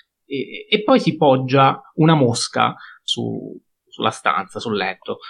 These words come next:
Eh, la stessa mosca che poi alla fine ritorna sulla mano di Anthony Perkins, e quindi è come se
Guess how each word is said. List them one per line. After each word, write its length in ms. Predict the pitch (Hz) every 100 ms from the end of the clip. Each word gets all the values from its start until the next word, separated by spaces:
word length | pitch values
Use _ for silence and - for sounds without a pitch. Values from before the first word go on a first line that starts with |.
| - -
Eh, 500 | 117 - - - 190
la 100 | 214
stessa 460 | - 277 - -
mosca 460 | 160 208 151 - 156
che 140 | 185
poi 220 | 185 175 147
alla 180 | 175
fine 360 | 185 233 214 156
ritorna 840 | 202 202 180 190 196 196 202 202
sulla 220 | 185 170 180
mano 260 | 160 175
di 100 | 135
Anthony 280 | 139 135 127
Perkins, 680 | 165 143 117 - 117 113 120 - - -
e 80 | 160
quindi 300 | 233 214 160
è 140 | 165
come 220 | - 214
se 400 | - - 160 -